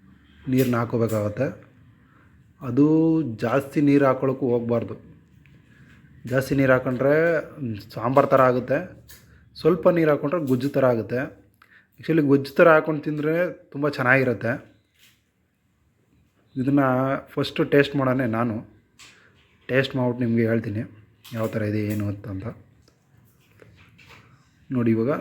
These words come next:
ನೀರು ಹಾಕ್ಕೊಂಡ್ವಿ. ಅದು ಬಂದ್ಬಿಟ್ಟು ಜಾಸ್ತಿ ತೆಳ್ಳಗೆ ಹಾಕ್ಕೊಂಡ್ರೆ ಸ್ವಲ್ಪ ಟೇಸ್ಟಲ್ಲಿ ಒಂದು ಸ್ವಲ್ಪ ಡಿಫ್ರೆಂಟ್ ಬರುತ್ತೆ ಅಂತ ಹೇಳ್ತಿದ್ದಾರೆ. ನೋಡೋಣ ಬನ್ನಿ.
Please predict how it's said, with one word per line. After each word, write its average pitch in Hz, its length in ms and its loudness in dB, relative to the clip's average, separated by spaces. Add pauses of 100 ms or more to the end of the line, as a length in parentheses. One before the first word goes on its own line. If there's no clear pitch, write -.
ನೀರು 123 220 0
ಹಾಕ್ಕೊಂಡ್ವಿ. 110 400 -4 (920)
ಅದು 135 180 -4
ಬಂದ್ಬಿಟ್ಟು 151 680 0
ಜಾಸ್ತಿ 147 540 -2
ತೆಳ್ಳಗೆ 156 480 2
ಹಾಕ್ಕೊಂಡ್ರೆ 143 480 0 (1400)
ಸ್ವಲ್ಪ 196 300 0 (500)
ಟೇಸ್ಟಲ್ಲಿ 165 380 2
ಒಂದು 143 200 0
ಸ್ವಲ್ಪ 170 360 -6 (500)
ಡಿಫ್ರೆಂಟ್ 127 340 -2
ಬರುತ್ತೆ 120 300 0
ಅಂತ 117 160 -2
ಹೇಳ್ತಿದ್ದಾರೆ. 113 600 -2 (1040)
ನೋಡೋಣ 110 420 -4
ಬನ್ನಿ. 98 160 -10